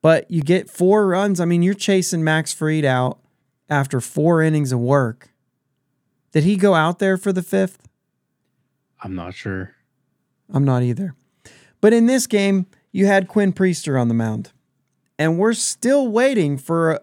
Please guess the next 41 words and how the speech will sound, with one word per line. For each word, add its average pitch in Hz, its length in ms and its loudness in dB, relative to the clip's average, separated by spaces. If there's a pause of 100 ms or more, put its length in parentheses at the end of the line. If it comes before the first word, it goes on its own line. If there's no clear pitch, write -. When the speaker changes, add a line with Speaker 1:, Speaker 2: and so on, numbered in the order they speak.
Speaker 1:
a 170 140 -2
good 160 440 0
start 180 560 -2
from 175 260 0
<laughs> - 0 -
Quinn 196 300 0
Priester, 214 500 -2
am 131 80 2
I 131 100 2
right? 190 420 0
Speaker 2:
<laughs> - 60 -20 (680)
Yeah. 127 260 -4 (320)
Speaker 1:
We're 208 140 2
just 226 360 -2
not 202 280 0
seeing 233 480 -2
it. - 140 -16 (2250)
He's 196 240 0
given 202 300 2
up 180 180 -2
at 135 160 0
least 208 480 -2
three 190 300 0
runs 147 600 -2 (500)
in 143 160 2
every 170 360 0
outing 113 300 -4
so 123 220 -4
far, 123 440 -6 (680)
and 165 160 0
he 175 80 4
hasn't 185 400 2
made 180 240 0
it 165 80 -4
any 175 220 2
further 165 420 0
than 147 160 -2
five 147 380 0
and 135 80 0
a 127 40 0
third. 127 540 -2